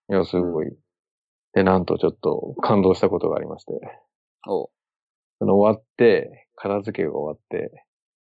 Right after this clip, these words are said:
Speaker 1: まあ、解散ってなるぐらいの時に。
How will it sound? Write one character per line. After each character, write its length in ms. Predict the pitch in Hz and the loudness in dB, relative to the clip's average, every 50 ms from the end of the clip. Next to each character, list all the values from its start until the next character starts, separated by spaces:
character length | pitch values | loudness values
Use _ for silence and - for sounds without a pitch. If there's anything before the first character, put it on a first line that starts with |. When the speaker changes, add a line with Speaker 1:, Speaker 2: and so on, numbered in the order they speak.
| _ _ _ - | _ _ _ -2
Speaker 1:
ま 280 | 113 92 82 78 - - | 0 0 0 0 -2 -6
あ、 60 | - _ _ _ _ _ _ _ | -14 _ _ _ _ _ _ _
解 220 | - - 110 110 | -2 2 2 2
散 260 | 107 - 120 117 120 117 | 2 0 -2 -2 -4 -6
っ 40 | 120 - _ _ _ _ _ - | -10 -16 _ _ _ _ _ -10
て 200 | - 64 - - - _ _ _ _ _ _ _ | -10 -10 -10 -14 -20 _ _ _ _ _ _ _
な 160 | - 90 92 | -8 -6 -2
る 140 | 98 117 113 | 0 0 2
ぐ 120 | 110 135 | 2 4
ら 120 | 123 113 101 | 4 4 4
い 60 | 87 | 2
の 120 | 73 65 | 0 -6
時 280 | - - - - - - _ - | -16 -18 -20 -20 -20 -20 _ -16
に。 260 | - 87 - - - | -14 -14 -14 -14 -16